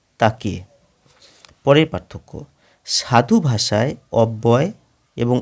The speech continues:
অনুসর্গের ব্যবহারে প্রচলিত দীর্ঘ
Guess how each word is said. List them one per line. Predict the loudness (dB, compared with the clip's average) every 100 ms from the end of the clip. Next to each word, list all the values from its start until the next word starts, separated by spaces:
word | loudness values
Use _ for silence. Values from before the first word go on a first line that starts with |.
| -2
অনুসর্গের | 0 0 0 -4 -4 -4
ব্যবহারে | 0 2 2 2 0 -2 -10 _ _ _ _ _ _
প্রচলিত | -4 -2 0 0 -2 -4 -4 -4 -4
দীর্ঘ | 0 0 0